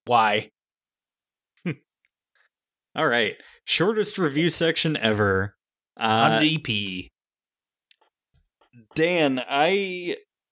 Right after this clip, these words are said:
Speaker 2: haven't picked something for next week's Anime April. Uh, do you have any ideas?
Speaker 1: I have two ideas, one for both a third segment and one for a main review topic.
Speaker 2: Uh-huh.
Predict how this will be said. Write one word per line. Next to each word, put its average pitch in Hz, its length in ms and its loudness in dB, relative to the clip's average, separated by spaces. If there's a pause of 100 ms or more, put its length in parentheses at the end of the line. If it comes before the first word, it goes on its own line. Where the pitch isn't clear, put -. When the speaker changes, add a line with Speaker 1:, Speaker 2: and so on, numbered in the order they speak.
Speaker 2:
haven't 185 360 -2
picked 160 240 0
something 113 400 0
for 104 400 2
next 107 360 -4
week's 107 360 0
Anime 107 320 -2
April. 101 680 -4
Uh, 104 240 -2
do 101 140 -10
you 123 240 -4
have 107 220 -4
any 95 180 -8
ideas? 92 680 -8 (140)
Speaker 1:
I 180 160 0
have 214 300 -2
two 302 260 0
ideas, 110 560 -2
one 139 260 -2
for 127 360 2
both 123 240 0
a 110 100 0
third 175 300 -2
segment 113 420 -4
and 110 180 -2
one 160 180 0
for 113 200 0
a 113 60 -2
main 131 240 -2
review 160 260 0
topic. - 580 -4 (1160)
Speaker 2:
Uh-huh. 107 520 -2